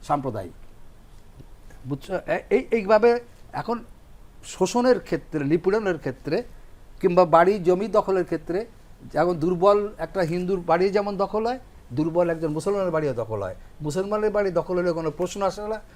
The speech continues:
যখন হিন্দুর বাড়িটা একজন, আহ, মানে মাস্তান কিংবা দুর্বৃত্ত দখল করে, তখন সাম্প্রদায়িক হিসাবে এসে যায়। সুতরাং আমরা কোনো অবস্থাতেই কোনো রকমের কোনো সাম্প্রদায়িক কোনো বিষয় আমরা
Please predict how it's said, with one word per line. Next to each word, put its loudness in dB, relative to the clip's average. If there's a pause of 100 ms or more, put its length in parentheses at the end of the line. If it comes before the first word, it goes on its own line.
(120)
যখন -2
হিন্দুর -4
বাড়িটা 2 (280)
একজন, -2
আহ, 0
মানে -4
মাস্তান -2
কিংবা -2
দুর্বৃত্ত -4
দখল 0
করে, -4 (240)
তখন -6
সাম্প্রদায়িক -4
হিসাবে -6
এসে -10
যায়। -12 (420)
সুতরাং 2 (120)
আমরা 0 (340)
কোনো 2
অবস্থাতেই 2 (680)
কোনো 8
রকমের 2 (500)
কোনো 0
সাম্প্রদায়িক 0 (180)
কোনো -4
বিষয় -2 (560)
আমরা -2